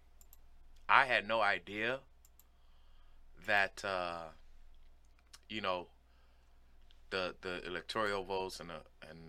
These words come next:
the college vote, I didn't know nothing about that. Um, not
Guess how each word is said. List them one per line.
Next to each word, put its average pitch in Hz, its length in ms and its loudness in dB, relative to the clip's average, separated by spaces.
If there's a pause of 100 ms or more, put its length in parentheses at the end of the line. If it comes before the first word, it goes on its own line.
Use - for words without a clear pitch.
(240)
the - 80 -20
college 90 400 -4
vote, 87 240 -8
I 104 120 6
didn't 127 200 2
know 135 220 6
nothing 117 440 0
about 98 380 6
that. 78 280 -8 (760)
Um, 87 400 2 (520)
not 113 340 6